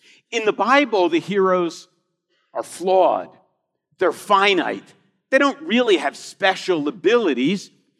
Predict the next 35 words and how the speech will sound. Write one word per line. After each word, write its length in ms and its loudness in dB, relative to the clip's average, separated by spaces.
They're 300 2
in 180 0
touch 440 -2
with 240 -4
their 160 0
fallenness. 960 0
They're 160 -2
in 100 -4
touch 380 -2
with 160 -10
their 160 -2
flaws. 500 0
But 220 -8
God 300 0
somehow 480 -2
uses 460 -4
them 160 -2
graciously 840 -2
to 180 -2
accomplish 680 -2
extraordinary 1000 0
things. 520 -2
Well, 480 2
we've 240 2
been 160 0
looking 320 0
at 100 4
a 60 -2
number 420 -2
of 120 -4
heroes 460 0
in 60 0
the 80 0
Old 220 -2
Testament, 560 -2